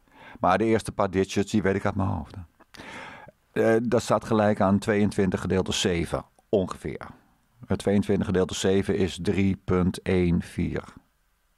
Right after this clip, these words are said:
En dan, eh, gaat hij afwijken. En zeven is het getal van God, hè? En tweeëntwintig is het aantal letters in het Hebreeuws alfabet.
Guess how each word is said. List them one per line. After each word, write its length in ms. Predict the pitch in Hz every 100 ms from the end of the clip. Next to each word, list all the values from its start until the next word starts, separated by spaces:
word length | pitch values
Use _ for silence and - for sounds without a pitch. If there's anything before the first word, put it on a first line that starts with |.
| _ _ _ _ -
En 100 | 82
dan, 400 | 87 98 95 - _ _ _ _ _ _ _
eh, 100 | - -
gaat 260 | - 95
hij 100 | 98
afwijken. 580 | - 80 - 50 - 139 202 - _ _ _ 87 - _ _ _ _ -
En 140 | - 98
zeven 320 | - 92 95
is 80 | 101
het 100 | -
getal 240 | - 101
van 140 | 107 120
God, 400 | 120 - - - _
hè? 120 | - 214 - _ - _ _ _ _ _ _ _ _ -
En 120 | 101
tweeëntwintig 640 | - 101 98 - 92 104
is 80 | 92
het 100 | 90
aantal 460 | 62 78 78 78 85
letters 320 | 85 - -
in 120 | 82
het 220 | 82 -
Hebreeuws 540 | - 92 92 87 82 -
alfabet. 500 | 101 - - -